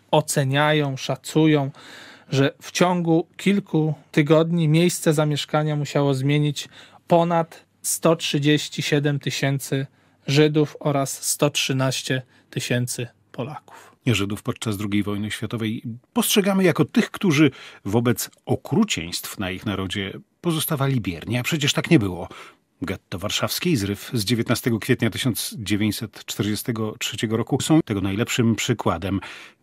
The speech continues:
Speaker 2: Nim jednak wybuchło to powstanie, istniały przecież jakieś żydowskie organizacje, przygotowywano się do walki. Od kiedy możemy mówić o zorganizowanym żydowskim oporze?
Speaker 1: No, nie było mowy o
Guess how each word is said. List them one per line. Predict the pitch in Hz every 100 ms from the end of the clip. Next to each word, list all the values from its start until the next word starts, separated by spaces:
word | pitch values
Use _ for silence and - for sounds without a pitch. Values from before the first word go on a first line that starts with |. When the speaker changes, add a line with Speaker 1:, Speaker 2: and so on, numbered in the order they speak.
| _ _ _ _
Speaker 2:
Nim | 110 101
jednak | 95 95 90
wybuchło | 95 - 131
to | 95 92
powstanie, | 98 - 80 85
istniały | 175 151 - 127 107
przecież | - 110 101
jakieś | 101 113
żydowskie | 98 107 113 -
organizacje, | 113 107 107 110 131 - 113
przygotowywano | - 113 113 104 110 110
się | 101 117
do | 104
walki. | 113 113 - 98 - - -
Od | 196 -
kiedy | 226 117
możemy | 98 95 98
mówić | 98 104 120
o |
zorganizowanym | 104 98 107 101 101 101 98 92 104
żydowskim | 113 101 - - 92
oporze? | 87 92 107 -
Speaker 1:
No, | 147 143 -
nie | 160 151
było | 160 170 151
mowy | 143 151 139 156
o | 165 127